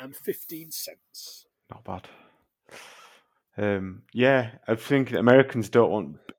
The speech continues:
Speaker 2: big cars. Americans want good mileage, not pep.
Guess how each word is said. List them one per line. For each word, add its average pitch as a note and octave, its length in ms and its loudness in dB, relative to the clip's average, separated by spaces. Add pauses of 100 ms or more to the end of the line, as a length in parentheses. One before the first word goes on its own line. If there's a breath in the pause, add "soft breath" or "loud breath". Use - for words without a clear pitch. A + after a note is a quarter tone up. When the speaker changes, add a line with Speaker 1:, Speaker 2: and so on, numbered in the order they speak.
(180)
Speaker 2:
big G#2 220 -4
cars. F#2+ 600 0 (320)
Americans G#2 480 0
want F#2 200 -4
good G2+ 160 -2
mileage, F#2+ 520 0
not G2 220 -6
pep. G#2 260 -2